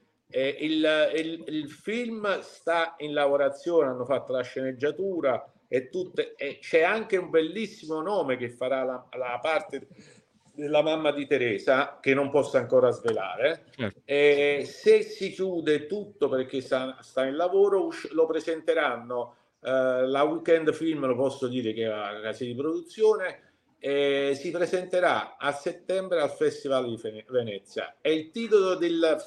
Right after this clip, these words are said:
Speaker 1: fi-, il libro è Andrea oltre il pantalone rosa, ma il titolo del film sarà Oltre il pantalone rosa.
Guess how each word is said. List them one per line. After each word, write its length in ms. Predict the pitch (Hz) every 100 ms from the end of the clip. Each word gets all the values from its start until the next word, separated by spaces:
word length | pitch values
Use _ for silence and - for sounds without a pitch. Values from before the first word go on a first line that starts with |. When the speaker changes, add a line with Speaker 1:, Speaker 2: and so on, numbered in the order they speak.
| -
Speaker 1:
fi-, 140 | 165 -
il 140 | 131
libro 420 | 151 220 196 180
è 60 | 151
Andrea 340 | 147 143 165
oltre 220 | 151 147 135
il 60 |
pantalone 500 | 139 135 131 127 120
rosa, 400 | 107 101 87 104
ma 100 | 104
il 160 | 120 123
titolo 360 | - 220 196 160
del 180 | 147
film 480 | 160 - 196 208 196
sarà 460 | 185 160 143 - - _ _ _ _ 190
Oltre 600 | 220 214 - 208 208 -
il 160 | 170
pantalone 640 | - 147 139 139 143 143 120
rosa. 500 | 110 92 104 92